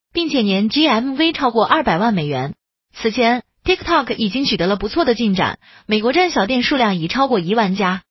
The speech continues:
销售额增长了二点五倍，而一些头部小店也取得了不俗的成绩。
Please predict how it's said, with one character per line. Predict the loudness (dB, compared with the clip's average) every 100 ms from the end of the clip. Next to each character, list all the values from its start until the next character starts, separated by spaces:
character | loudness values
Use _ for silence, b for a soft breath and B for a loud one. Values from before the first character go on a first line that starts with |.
| _ -6
销 | 0 2
售 | 2 2
额 | 0
增 | -2 -2
长 | -2 -2
了 |
二 | 0 0
点 | 2 0 -2
五 | -2
倍， | -2 -4 -10 _ _ _
而 | 0 0
一 | -2
些 | -4
头 | -2 -2
部 | 0
小 | 0 -2
店 | 0 -2 -2 -6
也 | -2 -2
取 | 0 -2
得 |
了 | -2
不 | 0 0
俗 | 0
的 | -2
成 | -2 -2 -4
绩。 | -6 -8